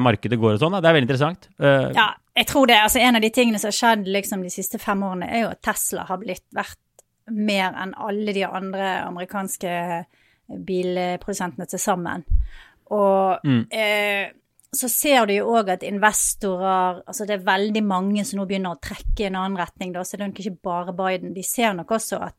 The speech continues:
Speaker 2: eh, dette er fremtiden, selv om de har stått veldig mye imot. Og General Motors lager jo Cadillac og Buick og Chevrolet og disse her klassiske, ikoniske amerikanske merkene da. Men, eh, jeg tror
Speaker 1: Mm.
Speaker 2: at, eh,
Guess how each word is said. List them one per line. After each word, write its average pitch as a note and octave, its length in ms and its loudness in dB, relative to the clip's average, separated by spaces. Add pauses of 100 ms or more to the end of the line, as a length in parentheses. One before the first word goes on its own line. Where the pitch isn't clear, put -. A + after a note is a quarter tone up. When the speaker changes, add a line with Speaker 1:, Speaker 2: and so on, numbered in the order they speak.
Speaker 2:
eh, F3+ 160 -6
dette F3+ 280 -6
er G3 120 -4
fremtiden, F3+ 600 -6 (400)
selv A3 280 4
om F3+ 80 0
de F#3+ 80 0
har F3+ 100 0
stått - 300 -10
veldig F3+ 240 -6
mye F#3 140 -8
imot. C#4 300 2 (560)
Og G#3 240 2
General G#3+ 220 4
Motors G#3 400 -2
lager F#3 300 4
jo F3 60 2
Cadillac F3 640 2 (140)
og D#3+ 80 -8
Buick F3 640 -2
og F3 60 -4
Chevrolet F3+ 580 2
og F3 60 0
disse F3 180 -4
her F3+ 140 -8
klassiske, - 680 -6
ikoniske F3+ 600 -8
amerikanske F3+ 480 -10
merkene F3 420 -8
da. F#3 120 -2 (380)
Men, F#3 240 -2
eh, F3+ 260 0
jeg - 80 -10
tror - 280 4
Speaker 1:
Mm. G3 60 2
Speaker 2:
at, - 240 -2
eh, F3+ 360 2